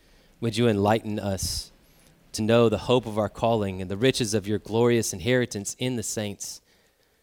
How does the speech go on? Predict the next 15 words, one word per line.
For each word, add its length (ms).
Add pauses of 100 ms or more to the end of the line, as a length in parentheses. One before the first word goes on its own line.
(680)
And 140
would 140
you 100
show 340
us 480 (380)
the 60
surpassing 600
greatness 560
of 140
your 120
power 340
toward 340
us 320
who 80
believe? 540